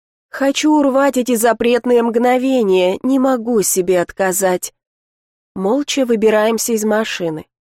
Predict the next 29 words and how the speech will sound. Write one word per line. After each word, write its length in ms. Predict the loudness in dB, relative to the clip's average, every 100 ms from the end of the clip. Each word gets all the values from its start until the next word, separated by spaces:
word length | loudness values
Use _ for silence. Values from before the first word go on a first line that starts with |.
| _
молча 420 | -4 -2 -2 -4
заходим 560 | -2 -2 0 -2 0 -2
в 140 | -4
дом, 320 | -4 -2 -4 -8 _ _ _ _
молча 440 | -4 -2 -2 0 -2
избавляемся 760 | 0 0 2 2 0 0 0
от 100 | -2
верхней 420 | 0 0 0 0 2
одежды 580 | 0 0 -2 -2 -2
и 40 | 0
обуви. 580 | 2 0 0 0 -2 -4 _ _ _ _ _ _
Вжимая 680 | -6 -4 0 2 2 2 0
ступни 560 | -2 -4 -2 0 0
в 120 | 0 -4
пол, 340 | -2 0 0 -4 _ -4
нерешительно 880 | 0 2 0 0 -2 0 0 2
мнусь 340 | 2 2 0 -2
у 80 | -2
порога, 640 | -2 0 0 0 0 -2
пока 360 | -2 -2 0
Артем 380 | 0 -2 -2 -2
сдержанным 640 | -2 -2 -2 0 -2 -2 -2
приглашающим 880 | -2 0 0 0 0 -2 -2 -4 -4
жестом 460 | -2 -4 -2 0
не 100 | 2
указывает 720 | 0 0 -2 0 -2 -2 -2
в 80 | -2
направлении 720 | -2 0 -2 0 0 0 0
гостиной. 800 | 0 -2 -2 -10 -12 -10 -10 -14